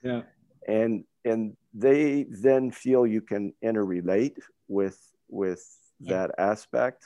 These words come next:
Speaker 2: which I think is important. But, you know, you go back and you, you, you speak to many investors and different people,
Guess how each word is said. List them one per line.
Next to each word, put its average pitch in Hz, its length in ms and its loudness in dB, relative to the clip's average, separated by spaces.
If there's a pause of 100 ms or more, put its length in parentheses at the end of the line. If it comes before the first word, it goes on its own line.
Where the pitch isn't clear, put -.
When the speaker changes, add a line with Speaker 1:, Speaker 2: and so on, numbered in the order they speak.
(140)
Speaker 2:
which 92 260 -6
I 92 120 0
think 98 320 -8
is 87 160 -6
important. 82 760 -6 (120)
But, 90 260 -2 (640)
you 123 120 0
know, 139 80 4
you 131 140 6
go 123 200 4
back 101 440 2
and 95 180 -4
you, 95 140 -4
you, 92 280 -10 (120)
you 98 220 -4
speak - 420 -10
to 95 140 -8
many 98 300 -4
investors 90 580 -4
and 92 120 -12
different 90 360 -4
people, 85 540 -6